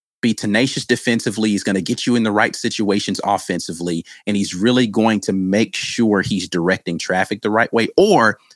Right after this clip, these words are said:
it's a guy you can say, "Give him the ball and get out of his way. He's gonna go get you a bucket," right? Um, as much as I think Johni Broome is a bucket getter, I don't know that he's, he's that kind of dude. Maybe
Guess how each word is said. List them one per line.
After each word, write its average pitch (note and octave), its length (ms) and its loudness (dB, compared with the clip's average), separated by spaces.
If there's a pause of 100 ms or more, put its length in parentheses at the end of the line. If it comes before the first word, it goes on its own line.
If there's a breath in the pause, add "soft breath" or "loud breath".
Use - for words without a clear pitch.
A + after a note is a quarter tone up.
(180)
it's C3+ 180 4
a - 40 -4
guy A#2+ 240 4
you A2+ 180 0
can A#2+ 120 0
say, G#2+ 220 0
"Give A2+ 260 0
him B2+ 80 2
the G#2+ 80 0
ball G2 280 2
and E2+ 100 -4
get G2 140 0
out F#2+ 180 2
of F2 60 -4
his F2+ 140 -4
way. E2+ 180 -2
He's E2 160 -6
gonna F2+ 200 -2
go D#2+ 140 -2
get - 280 -6
you E2 100 -4
a - 40 -6
bucket," - 460 -6
right? F2 280 0 (540 loud breath)
Um, F#3+ 320 2 (100)
as A2 140 2
much C3+ 160 6
as B2+ 80 -2
I A#2+ 100 6
think B2 240 0
Johni G2+ 360 2
Broome A2 280 2
is F#2+ 100 0
a G2+ 40 0
bucket A2 380 0
getter, C3+ 280 2
I A2+ 120 4
don't B2+ 220 2
know A#2+ 140 4
that A2 120 2
he's, A2 440 0 (320)
he's F#2 320 -2
that A#2+ 300 0
kind D#3 260 2
of D#3 80 0
dude. D#3+ 320 0
Maybe B2+ 400 2